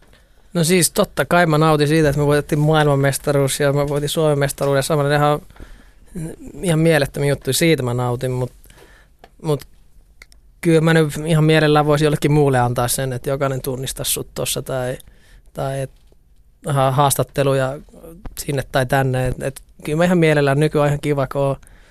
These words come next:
on, on Sebastian Ahot ja Patrick Laine, että ne nykyään hoitaa kaikki haastattelut tai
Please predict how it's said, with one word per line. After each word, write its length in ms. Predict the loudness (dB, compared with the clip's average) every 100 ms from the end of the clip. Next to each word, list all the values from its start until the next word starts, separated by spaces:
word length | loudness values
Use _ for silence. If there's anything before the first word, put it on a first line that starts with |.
| -20 -20 -20 -10
on, 320 | -4 -2 -2
on 400 | -2 -2 -4 -6 -12 -20 _ _ _ -20 _
Sebastian 520 | -2 0 0 0 2 4
Ahot 320 | 2 0 0
ja 80 | 0
Patrick 360 | 0 0 -2
Laine, 280 | 2 2 0
että 160 | -2 -2
ne 80 |
nykyään 300 | -2 -2 -2
hoitaa 280 | 0 -2 -2
kaikki 220 | -2 -2
haastattelut 520 | -2 -2 -4 -4 -6 -4
tai 220 | -4 -4